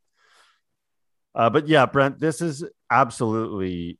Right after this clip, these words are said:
a core, core eighties movie. It, this could not exist,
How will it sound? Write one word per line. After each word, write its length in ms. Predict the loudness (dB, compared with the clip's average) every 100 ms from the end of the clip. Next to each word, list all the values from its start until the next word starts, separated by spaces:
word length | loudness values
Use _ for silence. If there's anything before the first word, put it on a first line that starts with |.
| _
a 100 | -6
core, 800 | -4 -10 -4 2 4 4 2 -2 _
core 540 | -6 0 2 2 0 -4
eighties 440 | -6 -4 -6 -6
movie. 460 | -8 -8 -8 -12 -12
It, 160 | -12 -10
this 220 | -2 -4 -4
could 280 | -4 -4 0
not 200 | 2 2
exist, 640 | -2 -4 -4 -4 -6 -20